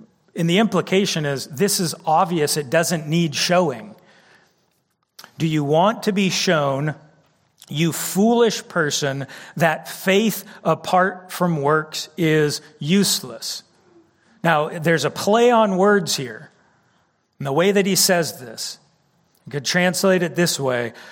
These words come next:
Faith without works works nothing. The verb, uh, useless is, it's, it's got the same root in it that works comes from.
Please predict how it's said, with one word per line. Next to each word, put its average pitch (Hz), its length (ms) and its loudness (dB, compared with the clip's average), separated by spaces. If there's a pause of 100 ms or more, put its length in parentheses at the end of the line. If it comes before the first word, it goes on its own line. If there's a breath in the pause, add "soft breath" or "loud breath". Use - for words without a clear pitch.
(280 loud breath)
Faith 208 680 0 (260 loud breath)
without 156 500 0
works 202 640 0 (200 loud breath)
works 170 460 0
nothing. 147 540 -2 (920)
The 165 140 -2
verb, 175 720 4 (760 soft breath)
uh, 147 280 2 (140)
useless 147 840 2 (520 soft breath)
is, 170 420 0 (220)
it's, 180 240 -2 (120)
it's 175 300 -2
got 170 240 0
the 175 60 -2
same 208 480 4
root 220 380 0
in 156 160 0
it 156 180 0
that 160 420 -2
works 214 520 0
comes 120 340 -10
from. 117 400 -12